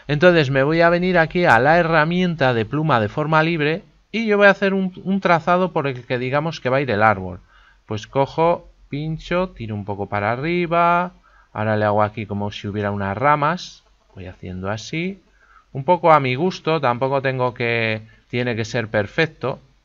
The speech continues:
voy haciendo así y más o menos pues podría ser algo así. Bien, entonces ahora como ven, si vengo aquí a trazados ya tengo un trazado hecho, me voy a ir por filtro,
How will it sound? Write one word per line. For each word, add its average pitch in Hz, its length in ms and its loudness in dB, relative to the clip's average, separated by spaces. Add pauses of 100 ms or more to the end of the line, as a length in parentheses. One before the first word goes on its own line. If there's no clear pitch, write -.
voy 101 200 -8
haciendo 98 440 -10
así 160 540 -8 (180)
y 151 220 -10 (1300)
más 175 320 -4
o 160 100 -4
menos 170 480 -6
pues 151 260 -6
podría 117 460 -4
ser 123 380 -8
algo 113 260 -4
así. - 240 -16 (540)
Bien, 190 180 6
entonces 220 460 0
ahora 220 240 4
como 147 240 -2
ven, 190 160 -2
si 147 140 -8
vengo 143 180 -2
aquí 151 140 -2
a 151 80 -4
trazados 143 500 -2
ya 135 100 -2
tengo 143 180 -8
un 143 120 -6
trazado 143 500 -2
hecho, 160 300 -10 (340)
me 196 140 2
voy 220 220 4
a 208 100 6
ir 196 160 2
por 135 180 2
filtro, 202 600 -6